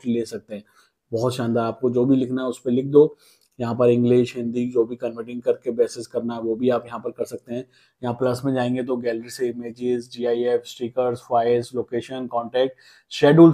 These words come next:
send and then selfie जीआईएफ़। अब ये schedule send का option क्या है कि अगर मैं यहाँ पर select and type, देखो जैसे कि हिंदी में convert हो गया है, मैंने यहाँ तारीख change कर ली, जैसे नाइनटीन को मेरा birthday है तो मैंने select कर लिया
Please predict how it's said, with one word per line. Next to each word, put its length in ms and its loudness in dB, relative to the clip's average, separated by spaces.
send 200 2
and 160 0
then 240 -2
selfie 320 -4
जीआईएफ़। 440 -10
अब 120 0
ये 60 2
schedule 340 4
send 260 0
का 60 6
option 320 2
क्या 160 -2
है 160 -8
कि 80 2
अगर 220 4
मैं 160 2
यहाँ 180 0
पर 140 -2
select 380 -6
and 200 -2
type, 260 -4
देखो 260 0
जैसे 260 -2
कि 60 -2
हिंदी 220 -6
में 140 -4
convert 340 -4
हो 80 -2
गया 160 -2
है, 100 -16
मैंने 180 -4
यहाँ 160 -2
तारीख 380 -2
change 300 -8
कर 140 0
ली, 160 0
जैसे 200 -4
नाइनटीन 400 -6
को 60 -4
मेरा 180 -4
birthday 320 -6
है 60 2
तो 120 -14
मैंने 180 -20
select 340 -12
कर 80 -2
लिया 280 -2